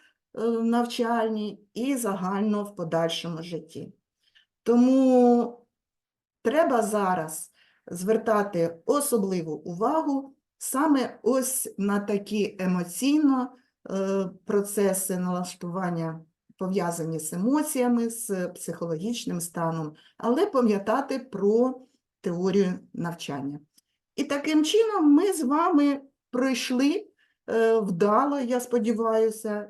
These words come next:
через ось такий мій невеличкий методичний лабіринт,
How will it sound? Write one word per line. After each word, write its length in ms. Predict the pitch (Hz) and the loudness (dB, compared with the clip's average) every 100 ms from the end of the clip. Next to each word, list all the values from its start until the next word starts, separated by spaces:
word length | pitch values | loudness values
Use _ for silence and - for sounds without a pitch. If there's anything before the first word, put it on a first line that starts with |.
| - | -8
через 720 | - 214 202 190 185 - - _ | 0 2 2 0 -4 -8 -12 _
ось 220 | - 349 | -2 -2
такий 400 | - 196 233 220 | -4 -4 -2 2
мій 500 | 208 220 285 392 - _ _ - | 4 6 4 2 -10 _ _ -2
невеличкий 720 | 233 208 185 208 214 - 208 | 0 2 2 0 -4 -4 -2
методичний 640 | 185 165 160 180 180 175 160 | -2 -4 -4 -4 -6 -8 -6
лабіринт, 640 | 160 160 175 254 240 | -4 -4 0 0 -2